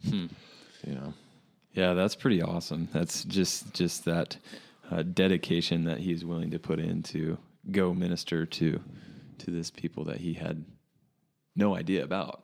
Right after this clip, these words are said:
Speaker 2: Nothing.
Speaker 1: Yeah.
Speaker 2: Nothing. He, he really didn't know much about him until he got to Ecuador.
Speaker 1: Yeah.
Speaker 2: And God, of course, used circumstances to acquaint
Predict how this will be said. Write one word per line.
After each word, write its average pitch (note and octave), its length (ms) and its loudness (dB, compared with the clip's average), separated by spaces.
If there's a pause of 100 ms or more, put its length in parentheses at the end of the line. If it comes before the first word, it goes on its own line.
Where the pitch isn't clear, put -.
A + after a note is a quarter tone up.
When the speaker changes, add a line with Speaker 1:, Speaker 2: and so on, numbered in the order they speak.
Speaker 2:
Nothing. F#2+ 460 6 (120)
Speaker 1:
Yeah. E2+ 200 -4 (140)
Speaker 2:
Nothing. E2+ 360 2
He, G#2 180 8 (420)
he A#2+ 140 10
really B2 200 12
didn't G2 200 12
know F#2+ 120 12
much F#2+ 200 10
about F2+ 260 10
him E2+ 60 10
until E2 160 2
he D#2+ 80 6
got E2+ 180 6
to E2+ 80 6
Ecuador. D#2+ 440 -2
Speaker 1:
Yeah. E2+ 220 -4 (300)
Speaker 2:
And E2+ 220 0
God, F2 200 6
of E2 80 0
course, F2+ 300 0
used E2+ 260 4
circumstances E2 640 0
to E2 200 0 (580)
acquaint - 480 6